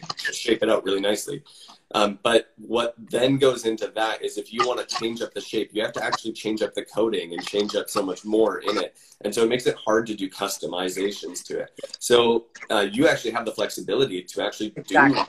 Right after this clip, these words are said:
Speaker 1: customizations and try different things because it's not a coating, it's just a muscle thing. It's, it's
Speaker 2: Yep.
Speaker 1: your eyes, it's your designs, it's everything is different every time, which is kinda
Speaker 2: Absolutely.
Speaker 1: cool.
Speaker 2: I've had
Speaker 1: Um,
Speaker 2: people ask, you know, "Hey, can you do your shape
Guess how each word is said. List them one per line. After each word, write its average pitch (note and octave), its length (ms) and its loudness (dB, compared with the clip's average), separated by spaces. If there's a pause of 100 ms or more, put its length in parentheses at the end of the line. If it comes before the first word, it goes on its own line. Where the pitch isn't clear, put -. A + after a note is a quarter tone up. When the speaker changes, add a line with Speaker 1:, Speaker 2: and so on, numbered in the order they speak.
Speaker 1:
customizations F#2 720 -4
and F2 100 -4
try A2+ 260 0
different A#2 260 -2
things G2 180 -4
because - 360 -2
it's - 160 -6
not F#2 220 0
a - 20 -6
coating, B2+ 400 2
it's F2 140 -4
just G2 220 -2
a F2 40 -4
muscle F2+ 460 -4
thing. A1+ 200 -8
It's, - 240 -10
it's - 200 -8
Speaker 2:
Yep. - 120 2
Speaker 1:
your G2 240 0
eyes, G#2+ 440 -2
it's - 140 -10
your G2+ 160 2
designs, F#2+ 580 -2
it's - 180 -10
everything G#2 480 2
is F2+ 140 -8
different F#2+ 300 -2
every F2 160 -6
time, G#2+ 320 -2 (380)
which F3+ 120 6
is F3+ 80 8
kinda G3+ 180 6
Speaker 2:
Absolutely. - 40 2
Speaker 1:
cool. - 240 8 (720)
Speaker 2:
I've F#3+ 120 4
had A3+ 140 6
Speaker 1:
Um, C#4 120 8
Speaker 2:
people G#3+ 200 2
ask, G#3 300 0
you G#3+ 80 -14
know, F3+ 120 -10
"Hey, G3 220 -10
can F#3 180 -18
you F#3+ 120 -14
do F#3+ 160 -14
your F3+ 260 -10
shape F3+ 440 -10